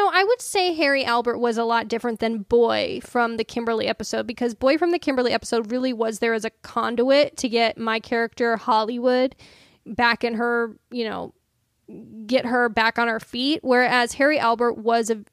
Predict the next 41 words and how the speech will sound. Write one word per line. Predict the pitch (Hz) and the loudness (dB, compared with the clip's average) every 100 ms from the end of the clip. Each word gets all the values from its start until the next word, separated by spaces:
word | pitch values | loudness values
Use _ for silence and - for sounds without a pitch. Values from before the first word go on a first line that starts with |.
| - | -10
was | 220 226 | -2 0
a | 220 | -2
possible | - 214 202 233 226 | -4 -4 -2 -2 -2
romantic | 226 226 214 220 226 | -2 -4 -6 -8 -10
partner | - 240 262 254 | -2 -2 0 -2
that | 214 | -2
just | - 226 202 - | -2 -2 -2 -6
didn't | 214 | -6
work | 202 208 - | -6 -8 -4
out, | 214 - | -4 -4
because | 233 233 | -4 -2
as | 233 226 | 0 0
we | 247 | 0
saw | 262 247 | 0 0
in | |
the | 220 - | -2 -6
improv, | 233 - 254 269 233 | -8 -2 2 2 2
that | 233 | 0
was | 240 254 240 | 4 2 2
improv, | 254 247 247 233 | -4 2 2 4
that | 214 | 2
was | 220 | 0
Amanda | 220 214 214 220 226 | -2 -2 -2 -2 -2
creating | - - 220 220 220 | -4 -8 -4 -2 -4
a | |
character | - 220 214 220 | -4 -4 -2 -2
that | 214 214 | -2 -4
did | 202 | -6
become | 214 214 214 | -6 -8 -6
very | 208 | -6
unlikable, | 202 202 208 226 240 247 _ _ - _ - | -6 -6 -8 -6 -4 -4 _ _ -20 _ -12
that, | 226 240 233 - | -4 -2 -2 -4
um, | 240 269 | 0 4
I | 240 247 | 4 2
had, | 247 233 - 240 | 0 -4 -6 -10
<laughs> | 226 | -6
I | 233 | -4
had | 240 233 | -4 -6
to | 233 | -8
distance | 214 - - - - | -14 -14 -18 -20 -18
myself. | - - - - | -18 -16 -16 -16